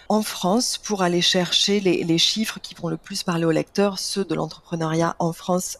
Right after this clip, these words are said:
et à notre époque. Mais c'est vrai qu'on a fait, euh, beaucoup de recherches pour arriver à, à écrire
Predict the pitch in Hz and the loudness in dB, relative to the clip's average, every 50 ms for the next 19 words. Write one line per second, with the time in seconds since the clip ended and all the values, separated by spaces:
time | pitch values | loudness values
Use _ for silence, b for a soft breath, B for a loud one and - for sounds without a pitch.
0 | - - 208 202 190 180 165 170 165 - - 165 - - 254 285 - - - - | -2 2 4 4 4 4 2 -2 -4 -6 -8 -6 -2 -2 -2 -2 -2 -6 -12 -14
1 | B B B B B B B B B - 185 185 - 202 190 196 226 262 - - | B B B B B B B B B -2 -2 0 2 2 4 4 2 2 0 -2
2 | 196 180 180 175 175 - - - - 208 214 208 196 185 175 165 165 165 151 - | -2 0 2 2 0 -2 -4 -4 -2 0 2 2 2 2 2 2 0 0 -2 -2
3 | - 214 240 - 285 254 - 247 - - 233 220 220 - - - - 214 - - | -2 0 2 2 2 4 4 2 2 2 0 0 0 -2 -4 -4 -6 -8 -10 -8
4 | 196 190 190 185 180 190 190 175 185 208 214 214 202 185 175 170 165 165 156 101 | -4 -2 -2 0 0 -2 0 2 4 4 4 6 4 4 4 2 2 0 0 -2
5 | 67 60 - - - - _ _ - - - 202 202 - - - - 240 240 | -4 -6 -10 -16 -18 -20 _ _ -2 0 2 0 0 -2 -4 -2 -2 0 -2